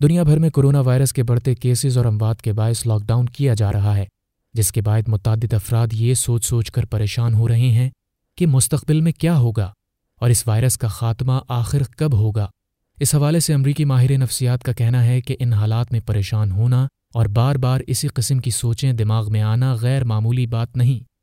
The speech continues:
لیکن اس کو دماغ پر حاوی کر لینا دماغی صحت کو بڑے پیمانے پر متاثر کر سکتا ہے۔ ڈاکٹر مائیکل کے مطابق ہمارا دماغ صرف اس چیز پر متوجہ رہتا ہے جو ہمارے ارد گرد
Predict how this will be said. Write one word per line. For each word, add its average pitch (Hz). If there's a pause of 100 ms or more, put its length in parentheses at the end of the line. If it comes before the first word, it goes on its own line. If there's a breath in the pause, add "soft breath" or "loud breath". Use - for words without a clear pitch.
(280)
لیکن 110
اس 104
کو 127
دماغ 110
پر 113
حاوی 104
کر 117
لینا 131 (360)
دماغی 156
صحت 139
کو 143
بڑے 135
پیمانے 117
پر 135
متاثر 127
کر 110
سکتا 104
ہے۔ 98 (460)
ڈاکٹر 127
مائیکل 139
کے 135
مطابق 127
ہمارا 117
دماغ 110
صرف -
اس 151
چیز 135
پر 131
متوجہ 110
رہتا 117
ہے 127 (260)
جو 113
ہمارے 113 (100)
ارد 139
گرد 135